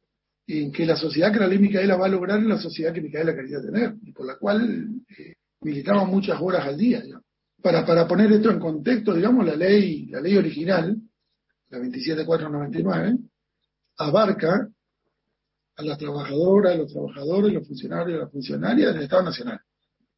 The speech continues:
Y en el artículo, una ley muy corta, tiene doce artículos, en el artículo once invita a las provincias a adherir a la ciudad de Buenos Aires, y, y esto se dio mucho en el dos mil diecinueve. Me parece que el dos mil diecinueve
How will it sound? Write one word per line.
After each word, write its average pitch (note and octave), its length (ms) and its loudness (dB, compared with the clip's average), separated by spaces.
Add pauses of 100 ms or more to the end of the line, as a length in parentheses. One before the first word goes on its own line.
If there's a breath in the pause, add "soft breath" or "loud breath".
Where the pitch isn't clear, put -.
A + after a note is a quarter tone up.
(220)
Y D3 120 -2
en D3 180 4
el D3+ 80 2
artículo, G3 460 2
una G3 160 6
ley G3 120 6
muy G3 180 6
corta, - 280 2
tiene D#3 200 -6
doce D3+ 240 -2
artículos, G3 400 0
en D3+ 60 -8
el D3 120 -2
artículo F3 400 2
once G3+ 420 4
invita G3 640 0 (600)
a C#3 200 -10
las C3 160 -8
provincias D#3+ 600 4
a C3+ 40 0
adherir F3+ 300 2
a E3 60 0
la C#3 80 -6
ciudad D3 220 -2
de D#3 40 2
Buenos D3+ 260 -4
Aires, F#3 320 0 (800)
y, D3+ 580 -2
y G#3 40 4
esto A3 180 2
se G3+ 120 4
dio G#3 140 6
mucho G#3+ 300 6
en D#3 60 -2
el D3+ 100 -2
dos D3 100 -2
mil D3+ 120 0
diecinueve. D3 420 -6
Me C#3+ 80 -6
parece E3+ 220 0
que F3+ 80 0
el E3+ 60 0
dos D#3+ 120 0
mil F3+ 100 -4
diecinueve E3+ 760 -2